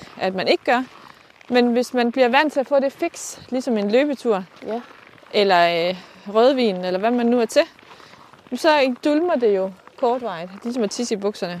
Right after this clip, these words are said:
Speaker 2: Ja, men, men, øh, forskellen ligger vel også i, at nu er du mere bevidst om,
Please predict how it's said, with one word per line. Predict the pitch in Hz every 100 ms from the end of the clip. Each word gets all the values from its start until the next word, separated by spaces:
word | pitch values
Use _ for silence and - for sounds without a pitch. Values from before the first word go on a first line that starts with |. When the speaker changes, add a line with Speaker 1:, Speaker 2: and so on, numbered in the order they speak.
| 170
Speaker 2:
Ja, | 226 254 247 - - - - - -
men, | 262 233 - 220
men, | 214 214
øh, | 202 190 190 185 190
forskellen | - 330 - 233 202 175 170 - - - - -
ligger | 226 269 262
vel | 202 202
også | 226 -
i, | 240 -
at | 185 185 -
nu | 233 254
er | 202
du | 196
mere | 190 196 196
bevidst | - 185 294 - -
om, | 180 185